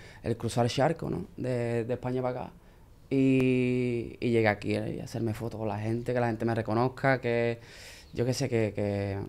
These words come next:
he sentido como el calor de Puerto Rico nada más llega. Y no me lo esperaba. Era como algo que yo tenía ahí un poquito de respeto,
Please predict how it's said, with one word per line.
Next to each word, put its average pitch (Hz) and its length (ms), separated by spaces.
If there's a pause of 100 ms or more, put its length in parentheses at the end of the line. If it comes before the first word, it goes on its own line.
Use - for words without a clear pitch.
(520)
he 120 100
sentido 143 280
como 156 100
el 147 60
calor 120 240 (680)
de 123 120
Puerto 117 260
Rico 120 160
nada 131 100
más 120 80
llega. 107 300 (560)
Y 117 80
no 117 80
me 120 60
lo - 20
esperaba. 117 340
Era 117 160
como 143 160
algo 143 180
que 143 60
yo 139 80
tenía 143 220
ahí 143 320 (340)
un 143 120
poquito 143 340
de 147 60
respeto, 160 500